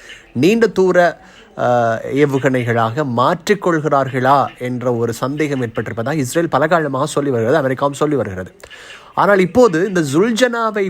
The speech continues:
விட அதிக வேகத்திலே செல்லக்கூடிய மிக முக்கியமான ஒரு ஏவுகணையை தான் ஈரான் பரீட்சித்திருக்கிறது, பரீட்சித்திருக்கிறது, இந்த பரீட்சித்திருக்கிறது. ஆனால் அது தொடர்பிலே ஈரான் உத்தியோகபூர்வமாக அறிவிக்கவில்லை. ஆனால் ஈரானினுடைய சட்டவாக்க உறுப்பினர் ஒருவர் விடுத்திருக்கக்கூடிய ஒரு பதிவிலே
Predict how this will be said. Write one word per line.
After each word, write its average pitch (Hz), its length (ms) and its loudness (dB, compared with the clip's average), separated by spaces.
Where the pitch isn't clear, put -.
விட 180 240 2
அதிக 151 440 2
வேகத்திலே 208 560 -2
செல்லக்கூடிய 151 560 -6
மிக 147 160 -6
முக்கியமான 151 360 -6
ஒரு 139 100 -4
ஏவுகணையை 175 460 -4
தான் 131 220 -6
ஈரான் 220 400 0
பரீட்சித்திருக்கிறது, 131 680 -4
பரீட்சித்திருக்கிறது, 113 680 -6
இந்த 110 220 -8
பரீட்சித்திருக்கிறது. 135 680 0
ஆனால் 226 260 2
அது 190 160 4
தொடர்பிலே 202 420 2
ஈரான் 196 340 0
உத்தியோகபூர்வமாக 233 540 2
அறிவிக்கவில்லை. 170 540 0
ஆனால் 160 280 -2
ஈரானினுடைய 190 580 -4
சட்டவாக்க 240 540 -2
உறுப்பினர் 247 460 -2
ஒருவர் 117 360 -6
விடுத்திருக்கக்கூடிய 143 840 0
ஒரு 113 260 -8
பதிவிலே 151 440 -2